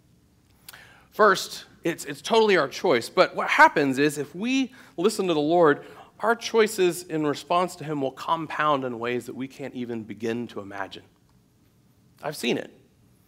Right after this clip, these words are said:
and I'll tell you a story as we close about that.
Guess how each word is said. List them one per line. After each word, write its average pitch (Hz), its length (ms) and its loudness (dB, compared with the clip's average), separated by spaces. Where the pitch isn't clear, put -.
and - 80 -14
I'll - 60 -8
tell 147 160 -6
you 131 100 -4
a 120 40 -4
story 123 400 -4
as 120 140 -8
we 117 80 -12
close 117 380 -4
about 117 320 -6
that. - 240 -16